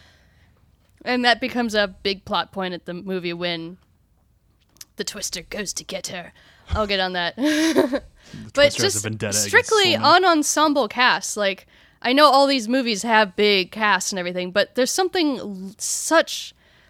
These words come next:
Speaker 1: so lovable about these people together and how they interact and how they solve problems and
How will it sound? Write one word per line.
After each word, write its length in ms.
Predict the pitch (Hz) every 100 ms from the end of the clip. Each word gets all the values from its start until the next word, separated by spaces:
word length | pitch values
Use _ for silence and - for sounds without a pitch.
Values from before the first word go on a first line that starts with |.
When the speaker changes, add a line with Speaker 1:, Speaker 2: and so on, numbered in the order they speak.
| _ _ _ _ -
Speaker 1:
so 300 | - - 392
lovable 680 | 277 302 302 262 233 190 -
about 520 | 196 220 220 202 185
these 300 | 208 202 190
people 320 | - 202 180
together 580 | 170 196 170 208 185 170
and 280 | - 185 180
how 180 | 190 226
they 200 | 202 185
interact 720 | - 208 180 175 190 175 -
and 100 | 180
how 160 | 190 190
they 100 | 180
solve 360 | - 208 180
problems 580 | - - 196 180 170 175
and 260 | 165 160